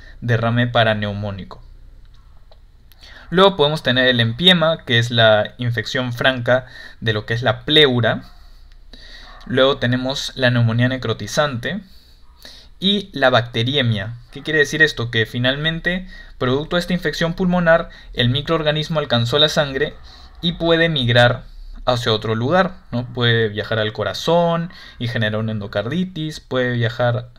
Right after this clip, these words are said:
al, al cerebro, generar una meningitis, en fin. Muy bien, esta es la bibliografía que consulté, espero que les haya servido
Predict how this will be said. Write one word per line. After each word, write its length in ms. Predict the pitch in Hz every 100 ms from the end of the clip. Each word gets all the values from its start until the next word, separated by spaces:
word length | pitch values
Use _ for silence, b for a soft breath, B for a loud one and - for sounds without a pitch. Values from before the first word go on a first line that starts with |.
| b b b b b
al, 720 | - 117 110 104 101 101 98 -
al 160 | - 113
cerebro, 460 | 113 120 135 135 127
generar 280 | 117 110
una 140 | 113 113
meningitis, 920 | 113 104 107 - 156 - 120 120 - -
en 140 | 117 95
fin. 260 | 110 - - - - - - - - b b b b b b b b b b b b b - - - - - - - - - - - - - - - - - -
Muy 160 | 147 139
bien, 140 | 139
esta 240 | 135 135
es 120 | 131 131
la 120 | 120
bibliografía 420 | 110 107 117 127
que 60 | 120
consulté, 580 | 113 113 104 147 160
espero 300 | 151 - 127
que 100 | 120
les 160 | 110 104
haya 160 | 120 117
servido 600 | 110 113 151 160 170